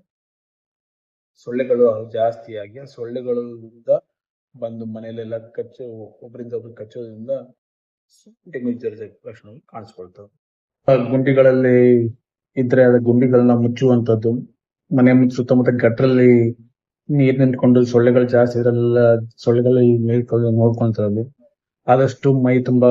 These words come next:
ಕವರ್ ಆದಂತ ಬಟ್ಟೆಗಳನ್ನ ಧರಿಸುವಂಥದ್ದು, ಮನೆಯಲ್ಲಿ ಕೂಡ ಮಲಗುವಾಗ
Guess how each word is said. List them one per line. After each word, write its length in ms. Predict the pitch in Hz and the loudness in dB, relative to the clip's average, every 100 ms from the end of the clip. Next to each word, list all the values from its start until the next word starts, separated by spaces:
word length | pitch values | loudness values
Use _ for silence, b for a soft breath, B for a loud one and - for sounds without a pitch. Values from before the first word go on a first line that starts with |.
| 120 110 | 4 0
ಕವರ್ 320 | - 120 120 | 0 2 2
ಆದಂತ 220 | 117 110 107 | 0 -4 -4
ಬಟ್ಟೆಗಳನ್ನ 400 | 104 123 120 113 | -2 0 0 0
ಧರಿಸುವಂಥದ್ದು, 720 | 110 110 110 107 104 98 113 123 - _ _ _ _ _ _ - | -2 -4 -6 -4 -6 -6 -6 -8 -14 _ _ _ _ _ _ -6
ಮನೆಯಲ್ಲಿ 520 | 147 123 123 127 127 123 | -2 2 4 4 2 2
ಕೂಡ 120 | 123 123 120 113 113 | 2 2 2 0 -2
ಮಲಗುವಾಗ 540 | 123 123 123 120 117 | 0 2 4 4 4